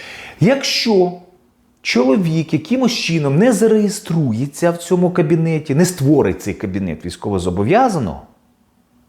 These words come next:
неваж-, при тому неважливо, він інвалід, можливо, розумово відсталий, він не може це зробити по якимось там, е, причинам, тоді Т Ц К шники,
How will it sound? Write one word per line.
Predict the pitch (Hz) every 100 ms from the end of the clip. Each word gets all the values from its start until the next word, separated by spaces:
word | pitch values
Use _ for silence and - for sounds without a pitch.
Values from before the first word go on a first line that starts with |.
| _ _ _ - -
неваж-, | 139 208 269 247
при | 247
тому | 285 277
неважливо, | 277 269 220 202 139
він | 117 123
інвалід, | 190 214 226 185 135 156 127 - _ _ -
можливо, | 123 139 196
розумово | 202 175 185 175 170 139
відсталий, | 135 - 127 117 107
він | 110
не | 139
може | 131 113
це | 110 101
зробити | 101 101 101 92
по | -
якимось | 95 95 98 87
там, | - 95 - - - -
е, | 107
причинам, | 85 123 - 98 78 71 - _ _ _ _ _ - - -
тоді | 135 104 107
Т | 104
Ц | - 98
К | - 135
шники, | - 233 233 269